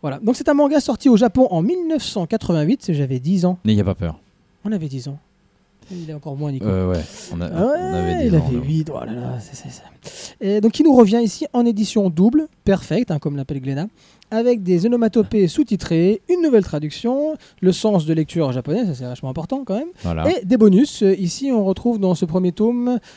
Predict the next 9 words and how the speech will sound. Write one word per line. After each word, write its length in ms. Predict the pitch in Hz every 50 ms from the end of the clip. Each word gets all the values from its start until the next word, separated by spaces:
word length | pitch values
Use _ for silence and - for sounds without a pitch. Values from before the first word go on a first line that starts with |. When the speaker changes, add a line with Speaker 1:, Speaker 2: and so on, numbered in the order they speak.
| _ _ -
Speaker 1:
euh, 80 | 147
double, 320 | 143 143 185 247 240 190 143
je 80 | 131
le 60 | 131
rappelle, 440 | 127 135 147 - 233 240 233 196 165
l'interview 580 | 165 214 247 - 226 196 156 - 196 220 254 226
de 280 | 170 185 208 220 220 -
Rumiko 640 | 208 156 165 208 208 196 180 - - 247 269 285 - _ _ _ _ _ _
herself. 540 | 302 294 - - - 226 208 175 - -